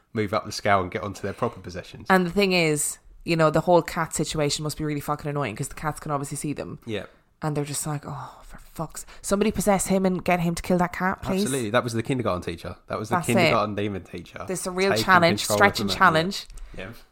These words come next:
Speaker 2: We're actually rambling and being mental now.
Speaker 1: <laughs>
Speaker 2: So, uh, where do you fall down in this one? I think it's, I don't think it's real.
Speaker 1: Because I believe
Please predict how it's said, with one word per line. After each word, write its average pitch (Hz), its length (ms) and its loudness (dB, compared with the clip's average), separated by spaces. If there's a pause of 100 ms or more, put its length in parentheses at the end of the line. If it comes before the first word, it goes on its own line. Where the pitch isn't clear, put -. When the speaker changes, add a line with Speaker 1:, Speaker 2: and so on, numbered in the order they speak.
Speaker 2:
We're 180 320 6
actually 156 540 2
rambling 151 840 6
and 139 100 -2
being 147 300 0
mental 143 400 2
now. 139 360 -2 (180)
Speaker 1:
<laughs> 156 200 -10
Speaker 2:
So, 151 520 6 (420)
uh, 165 180 6
where 190 220 4
do 196 80 -2
you 196 80 -2
fall 175 240 4
down 160 200 4
in 151 40 -4
this 147 220 -4
one? 147 180 -4
I 160 180 6
think 147 420 -2
it's, - 560 -4 (220)
I 151 160 6
don't 143 200 2
think 135 140 -4
it's - 120 -8
real. - 220 -6 (580)
Speaker 1:
Because 165 360 0
I 151 100 6
believe 104 800 -4